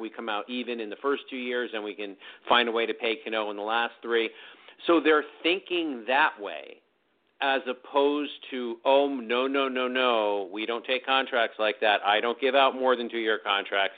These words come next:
Absolutely not." You know, Sandy was very rigid about that. And, and, you know, your comment about Rajai Davis and Gregor Blanco, the difference to me is that Brody has gone out and he shopped in the big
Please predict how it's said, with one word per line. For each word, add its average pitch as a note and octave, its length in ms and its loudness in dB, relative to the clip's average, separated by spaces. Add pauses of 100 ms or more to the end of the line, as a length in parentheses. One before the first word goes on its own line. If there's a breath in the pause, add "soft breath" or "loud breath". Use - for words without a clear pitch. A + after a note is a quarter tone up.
Absolutely C3 840 2
not." C3 360 4 (460 loud breath)
You B2+ 120 -4
know, B2 100 2 (140)
Sandy G3+ 320 2
was A#3+ 240 -2
very F#3+ 280 2
rigid E3 380 -2
about G2+ 360 2
that. E2+ 340 -2 (100)
And, A2 400 0 (500 loud breath)
and, D3 160 4
you D3+ 60 0
know, D#3 140 4
your D3 180 4
comment F#3 400 2
about D3+ 260 2
Rajai A#2 460 2
Davis A2+ 460 -2
and G#2 100 -12
Gregor G2+ 240 -2
Blanco, A2+ 560 -2 (840)
the B2+ 80 -4
difference F3 440 -2 (140)
to B2+ 60 -12
me A2 480 -6 (580 soft breath)
is B2+ 220 -2
that A#2+ 320 2
Brody D3+ 540 0
has B2 320 -2 (160)
gone B2 240 0
out A2+ 180 -2
and G#2+ 80 -10
he G#2+ 120 -8 (120)
shopped D3+ 320 2
in A#2+ 140 -8
the G#2 60 -8
big F#2+ 220 -4